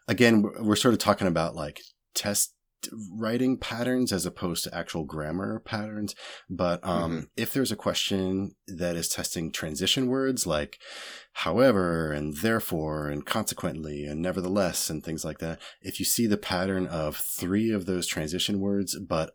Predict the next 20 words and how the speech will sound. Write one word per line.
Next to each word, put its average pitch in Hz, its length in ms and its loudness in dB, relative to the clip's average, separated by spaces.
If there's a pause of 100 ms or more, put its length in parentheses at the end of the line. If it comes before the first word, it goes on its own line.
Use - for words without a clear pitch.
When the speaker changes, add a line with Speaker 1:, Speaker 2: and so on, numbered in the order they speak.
Speaker 1:
also 92 300 0
a 85 60 0
choice 85 340 -2
that 85 100 -4
offers 82 400 -6
you 80 180 -4
the 73 300 -6
option 80 320 -4
to - 120 -6
delete 80 560 -2 (440)
the 123 60 -2
transition 143 520 2
word 131 180 2
or 85 60 2
simply 85 300 0
not 76 260 -4
use 82 280 0
a - 60 -8
transition 113 520 -4
word, 117 240 -2